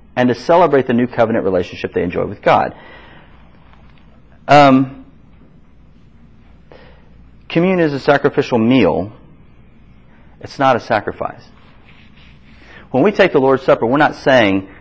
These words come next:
that Christ is being sacrificed again, like Roman Catholics would argue.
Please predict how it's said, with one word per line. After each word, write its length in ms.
that 160
Christ 640
is 140
being 200
sacrificed 640
again, 520
like 280
Roman 220
Catholics 400
would 100
argue. 320